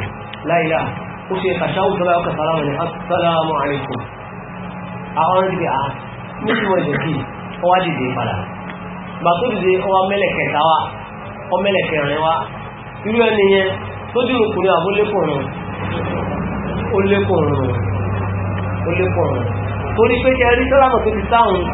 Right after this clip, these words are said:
kò sí lára rẹ̀. So, sálámà yìí ò sí lára àwọn. Tó yẹ kí wàá ti tẹ̀lé àwọn òdìwà sálámà. Sálámà rẹ̀ di mélòó? Ó di méjì. So,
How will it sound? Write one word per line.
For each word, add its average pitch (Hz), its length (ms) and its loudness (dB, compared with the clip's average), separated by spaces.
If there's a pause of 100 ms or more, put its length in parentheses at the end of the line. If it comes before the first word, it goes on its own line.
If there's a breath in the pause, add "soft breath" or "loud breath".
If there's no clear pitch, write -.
(340)
kò - 160 -2
sí 165 140 -2
lára 175 260 6
rẹ̀. 151 220 2 (960)
So, - 160 -4 (460)
sálámà 208 360 2
yìí 180 140 2
ò 147 40 0
sí 139 120 -4
lára 175 260 4
àwọn. 147 300 0 (680)
Tó - 100 -10
yẹ 208 120 0
kí 202 80 0
wàá 160 100 2
ti 165 100 -4
tẹ̀lé 147 200 -4
àwọn 180 100 0
òdìwà 165 320 0
sálámà. 156 380 -2
Sálámà 214 320 2
rẹ̀ 180 140 2
di 175 100 0
mélòó? 180 320 4 (840)
Ó - 120 -6
di 147 120 -2
méjì. 151 380 0 (520)
So, 151 140 -6